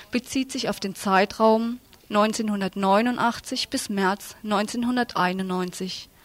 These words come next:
Da platzte nämlich die ganze Affäre. Für diesen Zeitraum, also von neunzehnhundertneunundachtzig bis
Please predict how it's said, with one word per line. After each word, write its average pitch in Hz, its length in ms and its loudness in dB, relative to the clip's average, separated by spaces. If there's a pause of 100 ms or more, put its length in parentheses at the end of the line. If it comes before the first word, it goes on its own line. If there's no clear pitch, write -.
(340)
Da 185 340 2 (200)
platzte 220 440 0
nämlich 190 300 -4
die 196 80 -4
ganze 190 320 -4
Affäre. 185 560 -6 (1160)
Für - 160 -2
diesen 262 400 -2
Zeitraum, 202 760 -2 (120)
also 190 380 -2
von 196 160 -10
neunzehnhundertneunundachtzig 196 1700 -2
bis - 300 -10